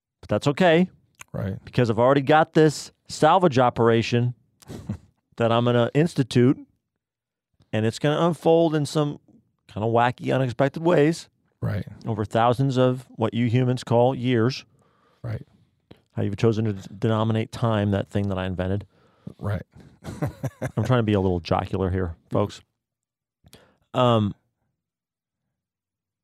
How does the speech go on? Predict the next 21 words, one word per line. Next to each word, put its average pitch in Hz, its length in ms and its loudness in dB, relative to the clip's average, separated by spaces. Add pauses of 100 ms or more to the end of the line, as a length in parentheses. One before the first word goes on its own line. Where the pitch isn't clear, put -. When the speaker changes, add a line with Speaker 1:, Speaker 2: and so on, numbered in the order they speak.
(280)
Speaker 1:
okay, 117 260 0
so 131 120 -2
he 120 80 2
sends 135 320 0
the 156 100 -2
Savior, 139 520 2
the 110 160 -4
incarnation, 127 800 0 (180)
right? 120 340 0
Speaker 2:
Right. 165 100 -16 (320)
Speaker 1:
And 123 220 0
then 196 380 0 (760)
he - 200 -6
goes 175 320 2
one 143 340 2
step - 380 0 (440)
further 139 680 2 (920)
and 139 460 2 (1700)
leaves 160 640 -2 (880)
this 131 280 0 (180)
actual 151 520 0